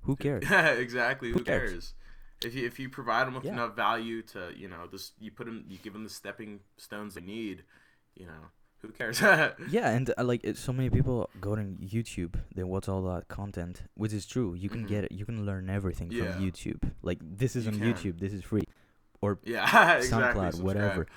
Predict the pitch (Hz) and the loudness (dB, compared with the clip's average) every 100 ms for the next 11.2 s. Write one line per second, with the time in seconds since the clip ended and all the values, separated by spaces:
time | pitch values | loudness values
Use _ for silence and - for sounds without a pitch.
0 | - - _ _ _ _ 90 90 76 143 | -20 -20 _ _ _ _ 2 2 0 -4
1 | - _ - _ - - - - 110 104 | -12 _ -20 _ -14 -8 -6 -2 0 0
2 | - - _ - 139 151 120 - 104 95 | -4 -20 _ -2 0 -2 -4 -6 -4 -4
3 | - 95 - - - - - - 123 123 | -6 -6 -10 -14 -20 -20 12 12 12 -2
4 | - 95 87 90 98 - - - - 107 | -4 -2 -2 -2 -6 -10 -12 -18 -10 -8
5 | 107 - 120 107 98 92 - 104 90 85 | -8 -6 -8 -6 -6 -6 -6 -4 -4 -4
6 | 90 - - 92 - 113 113 101 101 95 | -8 -10 -10 -6 0 2 2 0 -4 -4
7 | 95 92 123 - 120 117 107 95 - 98 | -2 0 -2 -4 -2 -2 -2 -8 -10 -8
8 | 104 110 120 135 - - 131 139 160 160 | -6 0 0 0 -6 0 0 2 0 -2
9 | 160 151 143 117 123 131 127 127 120 123 | -6 -8 -8 -4 0 0 0 -2 0 -4
10 | 127 - 127 135 - 90 87 - 85 90 | -6 -6 -6 -6 -8 -10 -10 -12 -12 -12
11 | 82 80 | -12 -14